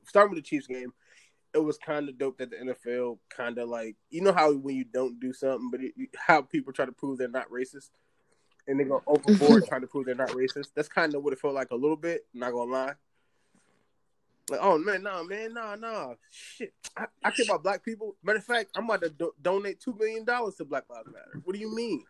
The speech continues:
Speaker 1: Or, you know, this, I, I can't be racist 'cause I have black friends. I kinda feel like that's what it was at first. That's my first just thought. I'm like, "This seems kinda still racist a little bit." To, to overly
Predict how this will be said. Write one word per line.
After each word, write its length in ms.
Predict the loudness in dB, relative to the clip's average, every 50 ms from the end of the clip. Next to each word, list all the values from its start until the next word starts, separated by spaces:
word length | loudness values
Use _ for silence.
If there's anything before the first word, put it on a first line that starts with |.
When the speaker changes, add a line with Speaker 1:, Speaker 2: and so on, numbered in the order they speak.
| _ _ _ _ _ _ _ _ _ _ _ _ _ _ _ _ _ _ _ -20 -20 -20 _ _ _ _ _ 0
Speaker 1:
Or, 260 | 2 4 4 4 2
you 180 | 0 0 0 2
know, 260 | 2 4 4 2 2
this, 260 | 0 -2 -4 -4 -6 -10 _ -20 -20 -20 _ _ -10
I, 320 | -6 -2 2 4 4 4 4 2
I 60 | -4
can't 200 | -4 -2 -2 -4
be 80 | -4 -4
racist 320 | -4 -4 -4 -6 -8 -12
'cause 80 | -8 -6
I 60 | -4
have 180 | -4 -4 -4 -4
black 220 | -4 -4 -4 -6
friends. 360 | -8 -8 -6 -6 -6 -8 -10 _ -10
I 40 | -4
kinda 200 | -2 0 0 0
feel 140 | -2 -2
like 160 | -2 -2 0 0
that's 260 | 0 -2 -2 -4 -6
what 140 | -6 -6 -4
it 80 | -4
was 220 | -2 -2 -2 -2 -4 -6 -12
at 140 | -14 -8
first. 380 | -6 -4 -4 -4 -6 -10 -18 -20 _ -6
That's 160 | -4 -4 -2
my 120 | -2 -4 -6 -4
first 340 | -2 -2 -2 -2 -4 -8 _ _ _ _ -6
just 200 | -6 -6 -8 _ _ _ _ _
thought. 200 | 0 0 0 0 -2
I'm 100 | -8 -8
like, 160 | -8 -8 -8
"This 140 | -10 -12 -10
seems 340 | -10 -8 -6 -6 -6 -8 -8
kinda 280 | -8 -6 -6 -4 -6 -8 -10
still 320 | -12 -6 -2 -2 -2 0 -2
racist 380 | -4 -4 -6 -6 -10 -14 -12
a 40 | -8
little 200 | -6 -4 -4 -4
bit." 240 | -6 -6 -6 -6 -6 -8 _ _ _ _ _ _ _ _ _ -20 -20 _ _ _ -20 -20 _ _ _ _ _ _ _ _ _ _ _ 2
To, 200 | 6 6 6 6 4 -2 2
to 140 | 4 4 6 8
overly 540 | 8 8 8 6 2 -2 -4 -2 -4 -4